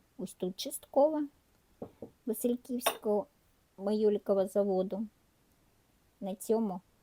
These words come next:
повністю збережена паперова етикетка. Але я не знайшла в каталозі, що це воно таке. Висота приблизно одинадцять сантиметрів.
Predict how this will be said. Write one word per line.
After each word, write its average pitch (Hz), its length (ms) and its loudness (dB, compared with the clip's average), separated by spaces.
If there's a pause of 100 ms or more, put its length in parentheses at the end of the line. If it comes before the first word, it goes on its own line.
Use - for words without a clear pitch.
(540)
повністю 190 560 0
збережена 240 600 2
паперова 220 560 2
етикетка. 196 720 -2 (1400)
Але 190 240 0
я 220 400 0
не 190 260 -4
знайшла 202 540 -6
в - 80 -10
каталозі, 196 680 -4
що 208 240 -4
це 202 240 -4
воно 190 340 -4
таке. - 360 -16 (840)
Висота 220 420 2
приблизно 196 600 0
одинадцять 196 580 -4
сантиметрів. 233 880 -2